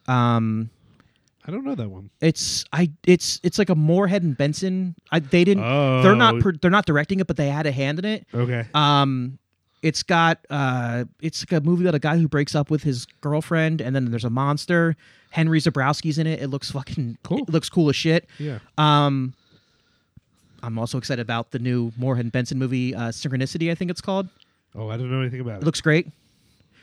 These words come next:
Speaker 1: Uh, V F W, another Jo-, Joe
Speaker 2: Yeah.
Speaker 1: Begos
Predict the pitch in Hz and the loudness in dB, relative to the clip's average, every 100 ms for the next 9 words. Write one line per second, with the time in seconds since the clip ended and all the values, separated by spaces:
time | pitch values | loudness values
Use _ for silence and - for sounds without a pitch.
0 | - _ _ 143 135 131 127 123 117 156 | -20 _ _ 4 6 6 4 2 4 4
1 | 160 170 143 175 185 160 127 120 135 107 | 6 6 4 4 2 2 -2 0 0 0
2 | - 135 127 123 | 4 4 6 4